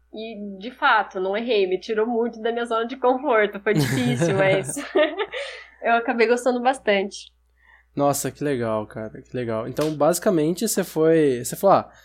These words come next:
Speaker 2: eu gosto dessa, dessa, dessa e dessa matéria do ensino médio, deixa eu ver que curso que, que contempla tudo." <laughs>
Speaker 1: Isso,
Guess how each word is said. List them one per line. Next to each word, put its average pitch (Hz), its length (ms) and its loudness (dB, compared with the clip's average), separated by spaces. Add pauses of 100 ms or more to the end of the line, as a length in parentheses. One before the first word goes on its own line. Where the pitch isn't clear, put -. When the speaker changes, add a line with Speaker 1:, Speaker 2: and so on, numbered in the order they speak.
(460)
Speaker 2:
eu 196 140 4
gosto 202 340 4
dessa, 214 340 2
dessa, 190 240 0
dessa 175 260 0
e 170 40 -2
dessa 170 220 0
matéria 160 360 2
do 147 60 -8
ensino 147 260 -2
médio, 151 340 2
deixa 262 220 2
eu 370 40 2
ver 233 140 4
que - 100 -10
curso - 340 0
que, 156 280 -2
que 147 180 -8
contempla 175 560 2
tudo." 127 340 -2
<laughs> - 540 -6
Speaker 1:
Isso, 202 440 0